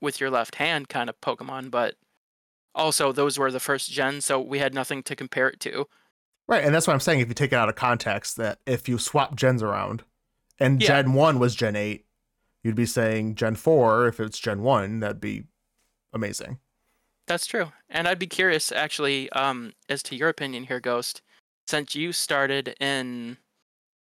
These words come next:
Speaker 1: Ruby?
Speaker 2: Yes. Yes,
Speaker 1: Do you
Speaker 2: yes.
Speaker 1: have a different opinion, uh, uh, like, a different opinion on, you know, favorite Pokemon? D-, are a lot of your favorites from that gen?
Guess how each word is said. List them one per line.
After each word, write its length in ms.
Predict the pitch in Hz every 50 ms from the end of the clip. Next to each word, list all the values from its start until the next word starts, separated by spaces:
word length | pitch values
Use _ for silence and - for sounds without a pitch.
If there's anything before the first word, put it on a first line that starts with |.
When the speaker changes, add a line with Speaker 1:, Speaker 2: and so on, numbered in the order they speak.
| _ _ _ _ _ _
Speaker 1:
Ruby? 720 | 143 120 131 139 156 185 226 247 320 330 349 370 370 370 - _ _ _ _ _
Speaker 2:
Yes. 440 | - 110 - - - - - - - _ _ _ _ _ _ _ _ _ _ _ _ _ _ _ _ _ _
Yes, 320 | 120 123 139 135 - - -
Speaker 1:
Do 80 | 175
you 80 | 185 196
Speaker 2:
yes. 160 | 190 180 180
Speaker 1:
have 180 | 165 170 160 156
a 60 | 160
different 320 | 147 156 151 - 160 151
opinion, 440 | - - 160 151 147 151 156 156 - -
uh, 120 | - 139 - - - - -
uh, 140 | - 139
like, 160 | 147 147 143 -
a 40 | 143
different 300 | - 147 135 - 147 135
opinion 340 | - - 139 135 135 127 127
on, 300 | 123 123 123 120 - - _ _ _ _ _ _ _ _ _ _ _ _
you 120 | 147 143
know, 200 | 135 127 123 135 - -
favorite 320 | - 151 143 135 135 117
Pokemon? 460 | - 139 120 - 131 131 135 139 135
D-, 100 | 127 - - 139
are 300 | 135 113 139 143 139 139
a 60 | 143
lot 160 | 135 127 127
of 100 | 135 127 123
your 100 | 123 135
favorites 340 | - 147 139 139 131 -
from 180 | - - 131 131
that 160 | 127 127 127
gen? 300 | - 139 139 143 151 151